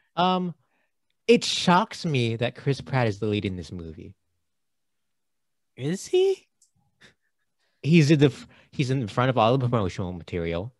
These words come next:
Speaker 1: He is first billed in the cast, and
Speaker 2: Well,
Speaker 1: he
Speaker 2: because
Speaker 1: does
Speaker 2: he's Man Man.
Speaker 1: but he does nothing in this movie. It's not, no offense to Chris Pratt, who seems fine. I, I, I usually enjoy his work, but, like, his character is so empty and,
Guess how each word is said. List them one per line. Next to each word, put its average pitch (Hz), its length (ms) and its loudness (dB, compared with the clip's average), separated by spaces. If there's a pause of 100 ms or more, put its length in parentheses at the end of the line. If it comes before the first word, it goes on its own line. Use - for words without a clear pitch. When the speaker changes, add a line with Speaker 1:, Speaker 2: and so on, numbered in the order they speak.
(200)
Speaker 1:
He 135 400 4
is 135 140 2
first 131 400 4
billed 110 260 4
in 104 80 -2
the 98 80 -4
cast, 92 600 -4 (580)
and 147 80 4
Speaker 2:
Well, 131 60 6
Speaker 1:
he 151 120 10
Speaker 2:
because 247 220 8
Speaker 1:
does - 60 -4
Speaker 2:
he's 170 200 2
Man 147 380 -2
Man. 95 340 -12 (320)
Speaker 1:
but 175 120 6
he 233 220 8
does 226 240 4
nothing 175 460 0
in 151 140 0
this 90 200 -6
movie. 87 500 -10 (220)
It's 160 240 4
not, 185 280 4
no 165 140 4
offense 170 280 0
to 170 100 -2
Chris 123 240 0
Pratt, 90 280 -2
who 104 100 -4
seems 110 300 -8
fine. 92 480 -6
I, 92 60 -4 (200)
I, 95 40 -2
I - 20 -2
usually 113 320 0
enjoy 101 160 0
his 95 100 -2
work, 113 180 -4
but, 113 120 -2
like, 104 160 -2
his 131 140 0
character 165 380 2
is 101 140 4
so 127 140 2
empty 127 420 2
and, 107 180 0